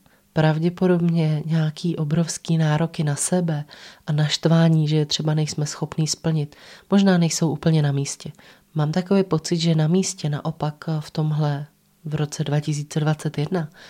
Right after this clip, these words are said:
a je hodně laskavosti. Ne-, nejenom vůči druhým lidem, ale hlavně vůči sobě samotným. Laskavost, porozumění a vůbec jako chuť se opečovat. Já vím, já tady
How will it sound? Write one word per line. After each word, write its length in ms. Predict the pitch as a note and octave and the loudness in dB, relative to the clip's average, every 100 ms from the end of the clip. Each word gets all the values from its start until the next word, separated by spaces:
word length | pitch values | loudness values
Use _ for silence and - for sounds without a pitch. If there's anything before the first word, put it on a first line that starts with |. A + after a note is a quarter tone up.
| - - | -20 -10
a 260 | D#3 D3+ | -6 -4
je 220 | D3 D#3+ | -2 0
hodně 260 | D#3 E3 E3 | 2 4 4
laskavosti. 880 | D#3 C#3+ - C#3 C#3 - - D3+ D#3+ - _ - E3+ _ - F3 | 2 0 -4 -4 -4 -8 -10 -12 -12 -16 _ -10 -10 _ -8 2
Ne-, 260 | F3 E3+ E3+ | 4 4 4
nejenom 360 | F#3 F#3 D#3+ | 4 6 4
vůči 320 | C#3+ C#3+ - | 0 -6 -6
druhým 380 | D3+ D#3 D#3 E3 | -4 -2 0 2
lidem, 280 | D3+ C#3+ C#3 | 2 0 -2
ale 140 | D3 E3 | -2 0
hlavně 380 | D#3 E3+ F3+ F3+ | 2 2 4 2
vůči 280 | E3+ F3+ | 0 -2
sobě 280 | F3+ E3 D#3+ | -2 -2 -2
samotným. 520 | D#3+ D#3 E3 E3+ - C3 _ - | -2 0 -2 -4 -12 -14 _ -4
Laskavost, 840 | C#3+ C#3+ - F3+ F3 E3 - - _ | -4 -4 -2 0 0 -2 -6 -16 _
porozumění 920 | D#3+ F3+ F#3+ E3+ D#3+ D3+ C#3+ C3+ C#3 - _ - | 4 6 6 4 4 2 -2 -6 -10 -14 _ -4
a 380 | D#3+ D#3+ D#3+ D#3+ E3 - - - | -2 0 -2 -4 -10 -14 -12 -6
vůbec 360 | D#3+ E3+ E3+ | -2 -2 0
jako 280 | E3+ - E3+ | -4 -2 -6
chuť 420 | - - E3+ - | -6 -4 -4 -4
se 160 | - - | -6 -4
opečovat. 680 | D#3+ E3+ E3+ D3 C#3+ D3 - - - - _ | -2 -2 -2 -4 -6 -8 -16 -20 -20 -20 _
Já 100 | F3 | -2
vím, 200 | E3 D#3 | 2 2
já 120 | D#3 D3+ | 2 0
tady 300 | E3+ E3 | 0 0